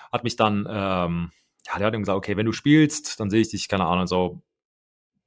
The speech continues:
ja, die, die Zahlen und dann, äh, wenn nicht, dann muss ich aber einen neuen einstellen.“ Deshalb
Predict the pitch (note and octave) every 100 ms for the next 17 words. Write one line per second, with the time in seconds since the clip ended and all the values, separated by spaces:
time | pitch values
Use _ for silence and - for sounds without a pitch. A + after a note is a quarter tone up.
0 | _ - G2 F2+ D#2+ - _ F2+ F#2+ G2
1 | G2 F#2+ - G2+ G#2 G2 G2 F#2+ F#2 -
2 | _ - - - G2 F#2 F#2+ G#2+ B2 -
3 | - - G#2+ A2+ A2+ G2+ G#2 B2+ A#2+ A2
4 | G#2 - G2+ G2+ F#2+ G2 F#2+ F2 -